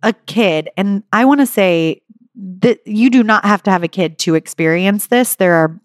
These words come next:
plenty of life things that will give the same effect.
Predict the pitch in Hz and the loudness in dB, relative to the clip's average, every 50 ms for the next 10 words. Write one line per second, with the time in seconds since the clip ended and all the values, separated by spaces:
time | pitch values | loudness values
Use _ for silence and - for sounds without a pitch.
0 | _ _ _ - - _ - 233 233 262 262 269 269 247 233 208 - - 190 175 | _ _ _ -20 -20 _ -18 -6 -2 0 2 2 2 0 -2 -6 -2 0 0 0
1 | 160 156 170 160 156 156 151 - - 156 156 151 156 160 151 - 156 151 156 156 | 2 0 0 0 0 0 0 -2 -4 -4 -2 0 -2 -2 0 0 2 2 2 0
2 | - _ _ _ - - _ _ _ _ _ _ _ _ - 202 185 180 175 170 | -2 _ _ _ -20 -20 _ _ _ _ _ _ _ _ 0 2 4 4 4 4
3 | 165 170 165 170 160 160 165 165 165 175 165 147 - 175 160 160 156 151 - - | 2 2 0 0 0 0 -4 -4 -2 -2 -2 0 0 0 0 0 0 -2 0 2
4 | 147 160 214 - - - | 2 2 0 -2 -8 -18